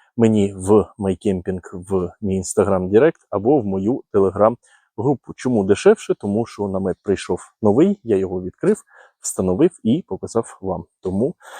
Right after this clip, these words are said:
і ця знижечка буде. Намет трисезонний, місця дуже багато, на дві людини буде дуже і дуже комфортно.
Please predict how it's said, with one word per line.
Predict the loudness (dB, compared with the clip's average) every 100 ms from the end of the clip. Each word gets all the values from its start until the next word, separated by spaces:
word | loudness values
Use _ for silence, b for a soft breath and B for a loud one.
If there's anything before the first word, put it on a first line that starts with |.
| B B B _
і | -4 -2 -2 -4 _
ця | -4 0 0 -2
знижечка | -2 0 0 -2 -8 -6
буде. | -4 -4 -6 B B B B B B -16 B B B B B B
Намет | 2 4 2 -2 -20 -2
трисезонний, | 0 0 -2 -6 0 2 2 -2 -6 _ _ _
місця | -2 0 0 -4 -6 _ _ _ _ _
дуже | 0 2 2 -2 -6 -2
багато, | 2 4 4 2 -4 -4 -4
на | -4
дві | -2
людини | -2 0 0 0
буде | -2 -4 -4
дуже | 0 0 0 -4 _
і | -12
дуже | -6 -4 -6 -8 b b b
комфортно. | 2 2 4 2 0